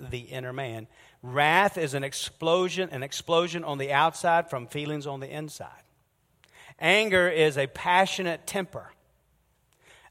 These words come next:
Clamor, whereas clamor means fighting with fists, evil speaking means fighting with words. It's a slander.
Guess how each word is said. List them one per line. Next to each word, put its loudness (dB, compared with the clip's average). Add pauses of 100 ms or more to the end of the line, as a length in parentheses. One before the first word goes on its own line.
(120)
Clamor, 4 (140)
whereas 4
clamor 0
means -4
fighting 2
with -6
fists, -2 (720)
evil 2
speaking -6
means -8
fighting -2
with -14
words. -10
It's -18
a -16
slander. -12